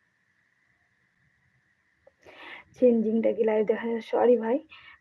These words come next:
আহ, তুমি ভুল কমেন্ট করেছো, চেঞ্জিং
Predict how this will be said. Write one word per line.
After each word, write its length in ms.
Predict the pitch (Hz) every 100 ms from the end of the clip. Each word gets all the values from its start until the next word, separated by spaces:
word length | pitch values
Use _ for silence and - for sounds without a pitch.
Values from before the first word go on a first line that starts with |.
| -
আহ, 260 | 220 226 220 247 233
তুমি 200 | 220 220 220
ভুল 400 | 190 - 233 277
কমেন্ট 380 | 277 226 196 196
করেছো, 340 | - 196 - - -
চেঞ্জিং 460 | - 190 190 226